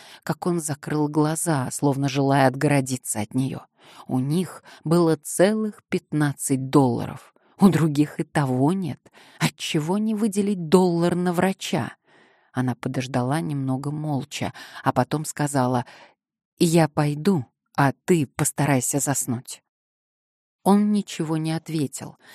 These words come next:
и Рейлин вышла, прикрыв за собой дверь. Вернувшись на кухню, она убрала еду со стола в буфет. Больше делать было нечего. И тогда она села на стул и стала смотреть на дверь их спальни.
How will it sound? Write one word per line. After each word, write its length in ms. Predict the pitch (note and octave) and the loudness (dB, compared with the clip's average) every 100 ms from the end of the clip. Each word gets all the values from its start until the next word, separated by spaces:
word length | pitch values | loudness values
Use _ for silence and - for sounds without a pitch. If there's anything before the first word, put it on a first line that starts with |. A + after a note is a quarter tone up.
| - - | -20 -10
и 80 | - | -2
Рейлин 640 | D3 C3+ B2+ C#3+ F#3+ F#3+ - - - | 2 4 2 2 0 -2 -8 -20 -6
вышла, 380 | E3 A#3 - A3 | 0 0 0 -6
прикрыв 440 | G#3+ G3+ - C3+ C3 | -4 -8 -4 -4 -4
за 120 | C3+ | -6
собой 380 | - B2+ C3+ B2+ | -4 -2 0 -2
дверь. 400 | B2 B2 - _ _ _ _ - | -2 -4 -8 _ _ _ _ 0
Вернувшись 600 | D#3+ E3+ A3 - F#3+ - | 2 2 0 -2 -4 -4
на 100 | D#3+ | -6
кухню, 540 | - A3+ - C3+ B2 - - - | -2 -2 -2 -2 -2 -8 -20 -4
она 260 | D#3+ G3+ | 0 2
убрала 380 | F#3+ D#3+ D#3+ D#3+ | 2 0 2 2
еду 380 | D3+ C#3+ C#3+ F#3+ | 2 0 -2 -6
со 160 | - D#3 | -6 -6
стола 420 | - C#3 C3 C3 | -2 -2 0 -4
в 80 | B2+ | -4
буфет. 640 | C#3+ C#3+ - A2 - - _ _ _ _ | -6 -6 -10 -12 -16 -20 _ _ _ _
Больше 400 | - B3+ - A3 | 2 4 2 -6
делать 420 | F#3 C#3+ C3+ C3+ | -4 -4 -2 -4
было 260 | C3+ C3 C3 | -2 -2 0
нечего. 600 | B2+ C3 - - - - _ - - - | -2 -6 -10 -14 -14 -16 _ -20 -20 -8
И 140 | C#3 | -6
тогда 500 | - B2+ C3+ F3 F#3+ - - - | -4 -4 -2 -2 -2 -8 -16 -2
она 280 | E3 E3+ | 0 2
села 320 | D#3+ - C#3+ C3 | 0 -2 -2 0
на 180 | C3 | -2
стул 340 | B2+ - G3+ D3+ | -4 -6 -4 -6
и 20 | |
стала 340 | - E3+ D#3+ | -4 -6 -4
смотреть 520 | D3 D3+ C#3 D#3 D#3 C#3 | -6 -6 -6 -6 -6 -4
на 140 | C#3 | -4
дверь 260 | C3 C3+ C3 | -2 -2 -2
их 120 | - | -6
спальни. 640 | - - C3 - - - | -8 -6 -6 -8 -14 -20